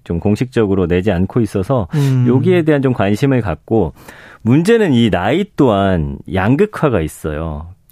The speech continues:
Speaker 2: 그럴
Speaker 1: 교육
Speaker 2: 것
Speaker 1: 수준에
Speaker 2: 같아요.
Speaker 1: 따른, 그리고 소득 수준에 따른 이 부분을 좀 좁혀가는 노력이 필요할 것 같다라는 생각이 좀 들기도 하고요. 예.
Speaker 2: 교육 수준, 경제 수준, 그다음에 그런 것들이 영향을 분명히 미치겠습니다.
Speaker 1: 네, 그래서
Speaker 2: 예.
Speaker 1: 최근에 이제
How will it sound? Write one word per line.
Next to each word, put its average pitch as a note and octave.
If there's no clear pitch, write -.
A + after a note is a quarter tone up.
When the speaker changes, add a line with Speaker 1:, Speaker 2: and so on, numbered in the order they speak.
Speaker 2:
그럴 A#2+
Speaker 1:
교육 B2
Speaker 2:
것 G3+
Speaker 1:
수준에 A2
Speaker 2:
같아요. F#2
Speaker 1:
따른, A2
그리고 G2+
소득 E3
수준에 F#2+
따른 E2+
이 A2+
부분을 C#3
좀 G2+
좁혀가는 A#2+
노력이 F2+
필요할 C3
것 A2+
같다라는 D#2
생각이 G2
좀 -
들기도 -
하고요. G2
예. -
Speaker 2:
교육 D#3+
수준, D#3+
경제 C#3
수준, C3
그다음에 B2+
그런 D3
것들이 D3+
영향을 B2+
분명히 C#3+
미치겠습니다. -
Speaker 1:
네, C#3
그래서 C3+
Speaker 2:
예. G2
Speaker 1:
최근에 D3+
이제 G#2